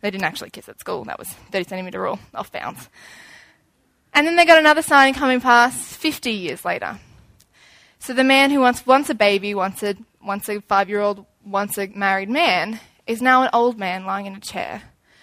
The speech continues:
His last dying wish, Me,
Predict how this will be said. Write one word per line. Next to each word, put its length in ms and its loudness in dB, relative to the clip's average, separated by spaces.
His 240 -6
last 420 6
dying 360 0
wish, 520 -10
Me, 720 -20